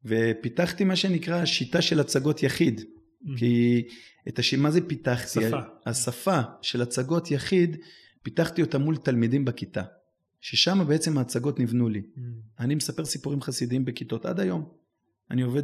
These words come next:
Speaker 1: בבית ספר תחכמוני, בנתניה, בית ספר רועי קליין, בנתן-, עד לא מזמן עבדתי בישורון, בנטעים.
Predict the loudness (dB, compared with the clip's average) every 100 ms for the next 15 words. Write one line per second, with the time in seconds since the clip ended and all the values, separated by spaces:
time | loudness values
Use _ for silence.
0 | 0 0 0 -4 -8 -8 -8 -10 -12 -6
1 | -2 0 0 -2 -8 _ _ _ _ _
2 | -4 -2 -2 -2 -2 -2 -6 -8 -4 -2
3 | -2 -2 -2 0 0 -2 -2 -4 -4 -8
4 | -12 _ _ -8 -4 -2 -2 -2 -4 -4
5 | -6 -6 -6 -6 -6 -4 -2 -2 -2 -4
6 | -4 -2 -2